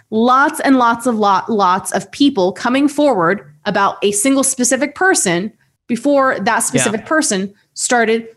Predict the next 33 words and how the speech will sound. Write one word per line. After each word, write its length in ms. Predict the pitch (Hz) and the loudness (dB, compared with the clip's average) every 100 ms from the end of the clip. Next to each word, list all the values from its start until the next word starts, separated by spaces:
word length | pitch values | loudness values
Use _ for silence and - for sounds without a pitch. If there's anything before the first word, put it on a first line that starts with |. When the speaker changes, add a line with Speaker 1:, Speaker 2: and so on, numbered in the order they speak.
| - | -2
Speaker 1:
losing 420 | 220 240 233 226 | 0 2 2 0
sponsors 800 | 208 - 208 196 - 202 196 196 180 | 0 -2 -2 -2 0 0 2 0 -2
and, 580 | 180 175 175 175 175 - - _ _ _ | 0 2 0 0 -4 -8 -18 _ _ _
you 100 | 202 | -2
know, 200 | 196 180 | 0 2
appearances 760 | 180 - 240 196 175 - 147 180 | 0 -2 -2 0 0 -2 -2 -2
and 180 | 170 180 | -2 -2
things 240 | 160 160 156 | -2 -2 -2
like 220 | 147 - | -4 -2
that. 240 | 90 - 190 | -4 -4 -4
You 140 | 196 | -2
know, 460 | 180 180 180 180 - - | 0 0 0 -2 -8 -4
like, 300 | 185 175 170 | -2 -2 -2
I 60 | 196 | 0
mean, 140 | 202 | 0
if 100 | 233 277 | 0 2
I'm 160 | 330 | 2
wrong, 480 | 392 359 294 302 302 - - | 4 4 4 2 0 -6 -2
name 380 | 208 247 294 302 | 0 2 4 4
me 140 | 302 | 4
an 100 | 277 | 4
instance 440 | 294 302 226 214 | 2 2 -2 -2
where 140 | 202 214 | 0 0
I'm 200 | 202 208 | 0 2
wrong. 340 | 226 196 196 | 2 2 0
Name 200 | 202 214 | 0 0
me 120 | 220 | 0
an 80 | 214 | 0
instance 400 | 220 220 196 190 196 | 0 -2 -4 -4 -2
where 80 | |
somebody 300 | 190 196 185 180 | -2 0 -2 0
was 200 | 185 - _ _ | -2 -4 _ _
canceled 640 | - 269 262 254 202 208 | -4 0 0 2 2 0